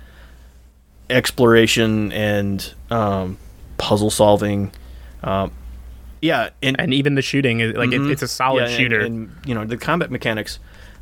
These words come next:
Speaker 1: back in there to make it just a satisfying game that's, you know, horror themed, but doesn't rely
Speaker 2: Horror action
Speaker 1: Yeah, it doesn't
Speaker 2: more
Speaker 1: rely
Speaker 2: so than
Speaker 1: on
Speaker 2: anything,
Speaker 1: the
Speaker 2: yeah.
Speaker 1: scares to be kind of the only thing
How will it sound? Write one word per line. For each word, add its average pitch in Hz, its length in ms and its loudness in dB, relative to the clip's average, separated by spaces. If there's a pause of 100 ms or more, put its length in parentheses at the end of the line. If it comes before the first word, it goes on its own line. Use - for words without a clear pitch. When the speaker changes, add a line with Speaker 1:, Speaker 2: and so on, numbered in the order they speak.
(120)
Speaker 1:
back 110 260 2
in 110 160 -2
there 107 220 0
to - 160 -4
make 110 240 0
it 110 140 -4
just - 180 -6
a 117 120 -4
satisfying 123 960 0
game 135 380 4
that's, - 300 -2 (540)
you 208 140 2
know, 101 320 0
horror 175 480 0
themed, 127 680 -2 (220)
but 131 240 -2
doesn't 139 360 0 (460)
rely 120 1040 2 (460)
Speaker 2:
Horror 165 480 0
action 123 440 0
Speaker 1:
Yeah, 156 160 2
it - 20 0
doesn't 139 260 -2
Speaker 2:
more 123 80 -6 (100)
Speaker 1:
rely 117 340 4
Speaker 2:
so 113 80 4
than 113 80 2
Speaker 1:
on 110 100 2
Speaker 2:
anything, 110 240 0
Speaker 1:
the 113 60 -2
Speaker 2:
yeah. 113 40 2
Speaker 1:
scares 113 380 2
to - 100 -8
be 110 300 -4
kind 120 240 -2
of 110 40 0
the 110 60 -2
only 117 160 0
thing 113 380 0